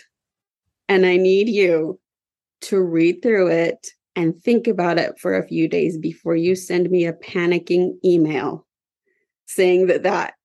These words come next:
is overwhelming and it's too much and you don't know how to do it," because I have, <laughs> I have that happen sometimes, or people just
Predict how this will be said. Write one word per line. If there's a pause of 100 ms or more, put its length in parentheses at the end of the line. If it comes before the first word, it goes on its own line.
(200)
is
overwhelming
and
it's
too
much
and
you
don't
know
how
to
do
it,"
because
I
have, (120)
<laughs>
I (160)
have
that
happen
sometimes,
or
people
just